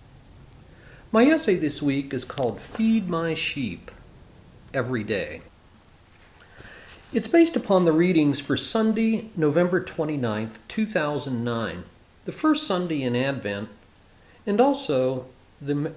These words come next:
commemoration of World aids Day. Our essay this week is a guest essay by Art Aumann.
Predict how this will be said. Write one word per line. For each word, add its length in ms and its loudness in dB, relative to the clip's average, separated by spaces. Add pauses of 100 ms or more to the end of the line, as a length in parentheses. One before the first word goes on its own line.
commemoration 880 0
of 160 -10
World 520 -2 (120)
aids 440 -6
Day. 340 -2 (2000)
Our 120 10
essay 260 4
this 260 0
week 300 2
is 160 -4
a 60 0
guest 400 2
essay 460 2
by 220 -2
Art 460 0
Aumann. 440 -4